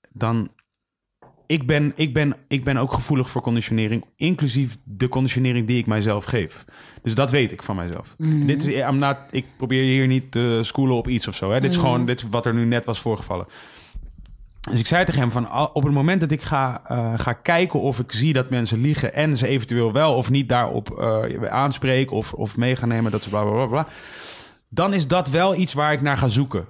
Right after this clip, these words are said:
Speaker 1: Weet je? En ik, en ik raak er ook skilled in. Ik raak er skilled in. En, ehm, eh,
Speaker 2: <laughs>
Speaker 1: als ik niet, als ik niet opensta, als ik niet opensta voor de mogelijkheid dat ik daarin het mis heb,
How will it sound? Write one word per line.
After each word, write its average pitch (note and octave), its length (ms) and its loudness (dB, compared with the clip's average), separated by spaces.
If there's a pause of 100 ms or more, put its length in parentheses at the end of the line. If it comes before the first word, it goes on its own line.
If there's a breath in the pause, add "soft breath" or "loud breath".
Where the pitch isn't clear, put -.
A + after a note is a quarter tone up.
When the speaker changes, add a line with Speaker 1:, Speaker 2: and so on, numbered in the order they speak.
Speaker 1:
Weet G#2+ 140 -4
je? C#3+ 100 0
En E3 140 2
ik, D3 120 -2
en D#3 280 0
ik D3 120 0
raak E3 220 2
er D#3 60 0
ook C#3+ 200 2
skilled F3+ 380 2
in. G2 180 -2
Ik C#3 120 -2
raak F3+ 200 0
er D#3+ 60 -2
skilled A2+ 320 -2
in. F#2+ 140 -6 (460 loud breath)
En, D3+ 320 2
ehm, D3 300 2 (140)
eh, - 300 0
Speaker 2:
<laughs> E3+ 60 2
Speaker 1:
als F#3+ 120 4
ik F3 120 2
niet, G3 260 2
als D3+ 160 2
ik D3 100 2
niet F#3+ 240 2
opensta, E3+ 640 2
als C#3 200 0
ik C3+ 100 0
niet G3 200 2
opensta F3 500 0
voor C#3+ 140 -2
de C3 80 2
mogelijkheid D#3 500 2
dat C#3 100 0
ik A3 160 0
daarin C#3 600 2
het G#2+ 200 0
mis B2 300 4
heb, G2+ 240 -2